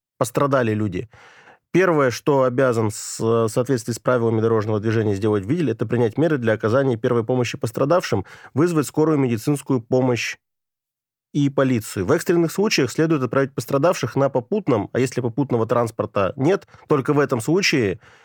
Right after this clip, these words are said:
э, можно доставить пострадавшего на своем транспортном средстве в ближайшую медицинскую организацию, где надо сообщить свою фамилию, имя, регистрационный знак транспортного средства и предъявить документы, удостоверяющие личность. И если здоровью водителя ничего не угрожает, нужно возвратиться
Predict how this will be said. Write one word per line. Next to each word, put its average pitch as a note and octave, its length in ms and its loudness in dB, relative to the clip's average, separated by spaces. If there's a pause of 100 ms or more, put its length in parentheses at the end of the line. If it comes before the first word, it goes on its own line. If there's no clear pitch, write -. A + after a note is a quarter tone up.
(120)
э, A2 440 2
можно D3 440 0
доставить B2+ 480 0
пострадавшего C3+ 640 0
на C3+ 140 2
своем C3+ 280 0
транспортном A#2 540 -2
средстве C#3 380 -2
в G2+ 40 -4
ближайшую A2+ 520 0
медицинскую A2+ 440 -2
организацию, A2+ 720 0 (220)
где A#2+ 160 0
надо B2+ 220 0
сообщить C3+ 360 0
свою A#2+ 180 -2
фамилию, B2 460 0
имя, C#3+ 340 2
регистрационный A#2 640 -2
знак A2 240 -2
транспортного A2+ 560 -2
средства D#3 340 -2
и G#2+ 60 0
предъявить G#2+ 380 -4
документы, A#2+ 600 0 (500)
удостоверяющие C#3 760 0
личность. A2+ 400 -2
И - 60 -4
если C3+ 540 2
здоровью A#2+ 340 2
водителя A#2+ 400 0
ничего A#2+ 300 0
не A#2 80 2
угрожает, B2+ 560 2
нужно D3 220 -2
возвратиться A#2+ 840 0